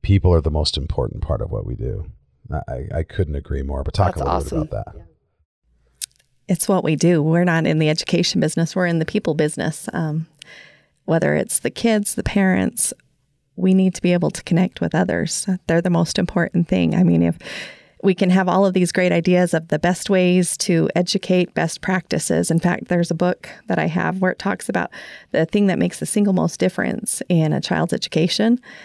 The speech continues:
Speaker 3: is the teacher. And, and that's,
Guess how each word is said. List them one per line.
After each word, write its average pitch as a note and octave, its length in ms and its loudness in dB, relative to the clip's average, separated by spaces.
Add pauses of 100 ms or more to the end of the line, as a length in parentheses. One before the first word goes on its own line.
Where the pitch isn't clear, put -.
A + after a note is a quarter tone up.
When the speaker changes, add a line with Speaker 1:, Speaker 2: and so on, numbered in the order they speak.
(180)
Speaker 3:
is D3+ 280 0
the - 80 -8
teacher. - 580 -2 (120)
And, D#3+ 320 0 (360)
and F#3 140 2
that's, E3 540 0